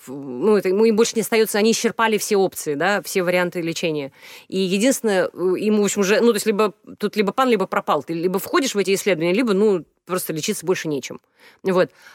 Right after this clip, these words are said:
А первая, э, первая с-, э, первая, м, стадия клин-исследований на, на людях –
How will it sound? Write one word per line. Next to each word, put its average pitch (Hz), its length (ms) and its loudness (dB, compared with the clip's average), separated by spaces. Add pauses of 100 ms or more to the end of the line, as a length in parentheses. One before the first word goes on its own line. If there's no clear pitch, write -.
А 180 240 2
первая, 208 800 2
э, 180 80 0
первая 208 520 2
с-, - 200 -8
э, 185 160 0
первая, 202 480 2
м, 180 340 0
стадия 196 400 0
клин-исследований 208 800 2
на, 175 160 2
на 185 140 4
людях – 190 420 0